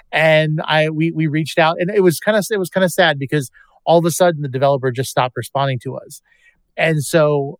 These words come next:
um, Michael Rothman, great guy, and really, really good in the industry when it comes to entertainment and news, um,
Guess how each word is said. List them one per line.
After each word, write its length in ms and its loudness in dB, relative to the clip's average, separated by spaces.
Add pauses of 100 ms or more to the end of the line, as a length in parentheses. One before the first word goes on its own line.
um, 520 -2 (600)
Michael 340 2
Rothman, 580 0 (420)
great 360 2
guy, 560 2
and 560 -4 (360)
really, 600 2
really 280 0
good 300 2
in 100 -4
the 120 -6
industry 320 -8
when 80 -8
it 80 -8
comes 220 -6
to 80 -10
entertainment 520 -8
and 140 -10
news, 460 -6 (480)
um, 260 0